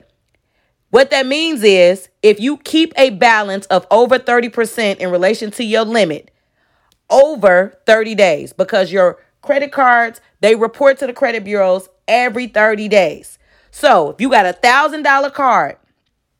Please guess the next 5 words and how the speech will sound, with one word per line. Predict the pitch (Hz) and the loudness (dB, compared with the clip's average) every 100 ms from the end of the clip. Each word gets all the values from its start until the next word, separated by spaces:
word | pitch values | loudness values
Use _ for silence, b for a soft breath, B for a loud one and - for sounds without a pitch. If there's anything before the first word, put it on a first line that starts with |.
| _ _ _ _ - | _ _ _ _ 0
thousand | 208 233 233 247 | 2 2 -2 0
dollar | 240 233 | 0 0
limit | 226 247 233 190 _ | -6 -6 -6 -8 _
credit | 262 214 180 | -4 -4 -4
card, | 190 147 - | -4 -4 -6